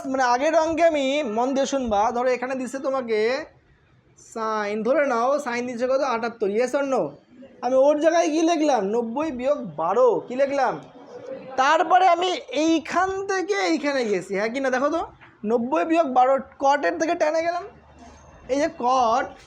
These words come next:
মানে এটা যদি আমি এমন লিখি, cot নাইনটি minus theta মানে কি হবে? ট্যান, হ্যাঁ কি না?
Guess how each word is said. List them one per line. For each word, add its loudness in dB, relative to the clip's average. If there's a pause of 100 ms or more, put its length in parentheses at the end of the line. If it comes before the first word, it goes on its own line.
(120)
মানে -4
এটা -2
যদি -4
আমি -2
এমন -2 (120)
লিখি, -2 (280)
cot 0 (920)
নাইনটি -4 (180)
minus -4
theta -4
মানে -4
কি -6
হবে? 2 (800)
ট্যান, -2 (800)
হ্যাঁ -6
কি -6
না? -2